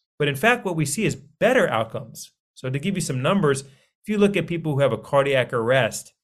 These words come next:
in the elderly population, seventy percent of those individuals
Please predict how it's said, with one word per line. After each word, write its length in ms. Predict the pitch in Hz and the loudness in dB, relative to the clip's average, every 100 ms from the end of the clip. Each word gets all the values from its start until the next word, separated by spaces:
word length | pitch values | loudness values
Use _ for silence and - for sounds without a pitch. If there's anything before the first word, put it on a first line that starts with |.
| _ _ _ _ - | _ _ _ _ -10
in 160 | 123 | -6
the 160 | 117 127 | -2 2
elderly 280 | 143 139 131 | 4 4 -2
population, 840 | 131 127 131 131 139 - 107 101 _ _ _ _ - - - | -2 -4 -2 -2 -2 -4 -10 -10 _ _ _ _ -20 -20 -10
seventy 460 | - 180 196 214 | -2 0 2 0
percent 400 | 202 160 - 151 | -2 -4 -2 -2
of 80 | 131 | -2
those 160 | 131 127 | -4 -4
individuals 680 | 127 110 120 113 107 101 | -4 -4 -4 -4 -4 -6